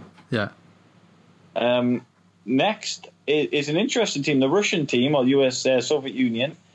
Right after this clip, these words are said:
Speaker 2: against the Canadians. Now, it baffles me how Canada's produced all these wrestlers. And there must be Canadians, I can't think of the top yet, but there must be Canadians in W C W at this po-, moment in time.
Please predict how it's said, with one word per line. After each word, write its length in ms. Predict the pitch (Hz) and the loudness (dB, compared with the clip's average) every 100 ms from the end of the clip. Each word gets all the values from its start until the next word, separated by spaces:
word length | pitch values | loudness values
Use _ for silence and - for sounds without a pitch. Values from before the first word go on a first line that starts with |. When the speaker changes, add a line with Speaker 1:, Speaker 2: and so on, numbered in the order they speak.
| _ - - | _ -16 -4
Speaker 2:
against 360 | 131 180 165 | 0 0 0
the 100 | 160 | -2
Canadians. 800 | 147 160 156 170 147 127 110 104 | 0 0 2 2 2 2 2 0
Now, 320 | 127 139 143 - _ _ _ _ _ - - - | 0 2 0 -4 _ _ _ _ _ -20 -6 -2
it 200 | 160 - | -2 0
baffles 460 | 208 202 202 175 | -2 0 -2 -2
me 240 | 170 160 147 | -2 0 0
how 440 | 143 147 143 143 | 0 0 0 0
Canada's 540 | - 160 160 147 143 | -4 -2 -2 0 -2
produced 380 | - 139 139 139 | -2 -6 -4 0
all 160 | 147 135 | 0 2
these 200 | 135 123 | 2 0
wrestlers. 540 | 135 131 110 104 101 - _ _ | -2 -2 -6 -8 -8 -18 _ _
And 140 | 139 160 | -2 0
there 60 | |
must 260 | 202 214 208 | 2 0 0
be 100 | 175 | -2
Canadians, 600 | 175 151 147 135 135 117 | 0 0 2 2 2 2
I 80 | 123 | 0
can't 260 | 127 170 151 | 0 0 0
think 200 | 151 135 | 0 2
of 60 | |
the 60 | 131 | 2
top 220 | 143 127 | 0 0
yet, 160 | 123 117 | 0 2
but 80 | |
there 80 | 151 | 2
must 220 | 202 196 | 2 0
be 80 | - | -2
Canadians 520 | 151 147 139 123 123 | -2 0 2 2 0
in 120 | 117 113 | 0 -2
W 180 | 117 | -2
C 120 | - 123 | -4 -2
W 300 | 117 113 117 | 0 2 2
at 100 | 113 | 2
this 100 | 113 | -4
po-, 220 | - 120 | 0 -2
moment 400 | 110 120 120 90 | 0 -2 -2 -4
in 60 | 104 | -4
time. 460 | 127 117 76 82 | 0 0 -2 -8